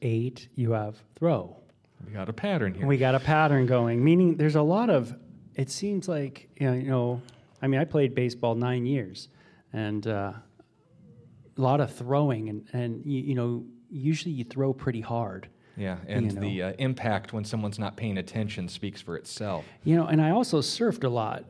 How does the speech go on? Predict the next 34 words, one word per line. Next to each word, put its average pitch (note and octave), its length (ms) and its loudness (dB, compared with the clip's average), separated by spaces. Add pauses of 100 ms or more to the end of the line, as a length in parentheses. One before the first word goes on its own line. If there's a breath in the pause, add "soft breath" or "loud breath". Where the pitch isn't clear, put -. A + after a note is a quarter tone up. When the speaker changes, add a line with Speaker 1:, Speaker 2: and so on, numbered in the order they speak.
Speaker 1:
and B2 460 2
I C#3+ 60 -2
can't G3 300 2
imagine C#3+ 440 2
a B2+ 60 2
mountain B2+ 560 0
going B2 420 -2
into C#3 300 0
the A#2+ 180 0
ocean. A#2 500 -2
And G#2+ 160 -8 (300 loud breath)
we C3 180 4
all D#3+ 300 6
remember C#3 440 6
the A#2 300 0
tsunami. B2+ 640 0
I A#2 60 -2
think A#2+ 240 -4
it C3 80 -4
was A#2 220 -4
in, A#2 260 -2
uh, A2 300 -6 (380)
was A#2+ 120 -4
it C3+ 60 -2
Indonesia B2 680 0
not A#2 240 -6
too A#2+ 200 -8
long A#2 260 -4
ago? A2 400 -4
It G#2+ 80 -6
was A2 160 -10
like, G#2+ 320 -8
uh, G#2 40 -6
Speaker 2:
Ironically. G#2 480 -12